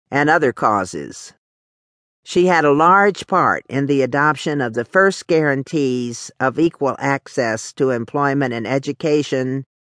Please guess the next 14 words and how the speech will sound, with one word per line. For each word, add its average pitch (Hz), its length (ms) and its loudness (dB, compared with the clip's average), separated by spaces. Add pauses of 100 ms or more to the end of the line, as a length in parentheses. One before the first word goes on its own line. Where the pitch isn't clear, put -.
(120)
in 143 240 2
U 165 200 4
S 156 220 2
constitutional 147 920 -2
history, 87 640 -6 (800)
pioneered 180 680 4
the 156 80 -2
public 151 420 0
defender 156 520 0
movement, 143 640 0 (520)
and 143 220 0
practiced 165 540 0
law 120 380 2
continuously 120 1160 -2